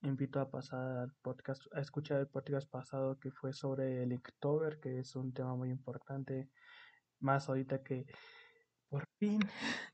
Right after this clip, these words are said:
ya empezó octubre, ya estamos en uno de mis meses favoritos. Ya falta poco para que termine el año también.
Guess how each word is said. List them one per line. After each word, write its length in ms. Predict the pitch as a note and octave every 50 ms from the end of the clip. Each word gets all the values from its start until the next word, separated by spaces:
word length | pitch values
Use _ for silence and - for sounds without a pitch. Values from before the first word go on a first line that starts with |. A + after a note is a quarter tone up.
| _ -
ya 160 | F#3 D3+ D3+
empezó 840 | D#3 D3+ D3+ D3+ D3 D3 D3+ - D3 C#3+ C#3+ C#3+ C#3 C#3 C3+ - -
octubre, 640 | - D3+ _ _ - - E3+ E3+ E3+ F3 F3+ F3
ya 120 | D#3+ D3 D3
estamos 480 | D3+ D3+ - C#3+ C#3+ D3 D3 D3 D3
en 180 | D3 C3+ C3+ C#3
uno 260 | C#3 C#3 C#3+ C#3+ C#3
de 140 | C3 C3 B2+
mis 240 | B2+ C3 C3 C3 -
meses 320 | C3 C3 - D3+ C#3+ -
favoritos. 600 | - A#2+ A#2 A#2+ B2+ C3 C3 - F3+ F#3 - _ _ _ _ _ _ _ _ _ - - - - - _ _ -
Ya 260 | - C3+ C3+ C3+ C#3+ C#3
falta 300 | - C#3 C3 - C#3 C3
poco 240 | - C#3 C#3 - C#3
para 140 | - C3+ B2
que 80 | -
termine 380 | C#3+ - C3+ C3 C3 C3+ C#3 C3+
el 80 | C3+ C3+
año 240 | C#3+ D3 D#3 D3+
también. 420 | D3+ C#3 A#2+ A#2+ C3 E3 G#3+ A3+